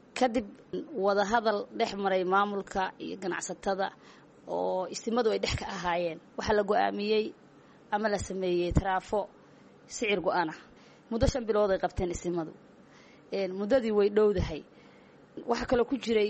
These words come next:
in heshiiska B N O la hor keeno shacabka oo la tusiyo.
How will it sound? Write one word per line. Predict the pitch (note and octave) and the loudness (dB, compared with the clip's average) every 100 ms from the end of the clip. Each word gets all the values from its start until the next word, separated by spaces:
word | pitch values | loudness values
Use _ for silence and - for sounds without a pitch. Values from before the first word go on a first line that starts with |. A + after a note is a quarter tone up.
| - | 0
in | B3 | -2
heshiiska | A3+ - - B3 - G3 | 0 -2 0 -4 -2 -2
B | G3 G#3+ | 0 0
N | F3 | 0
O | E3 F3+ F3 - - | 0 -2 -2 -8 -12
la | F3+ | -2
hor | F3 D#3 | 2 2
keeno | - F#3 E3 E3 E3 - - | 0 -2 -2 -2 -4 -10 -20
shacabka | - - F#3 F3 - | -4 2 2 0 -4
oo | E3+ | -2
la | F3+ | 0
tusiyo. | D#3+ - F3+ E3+ | 0 -2 -4 -6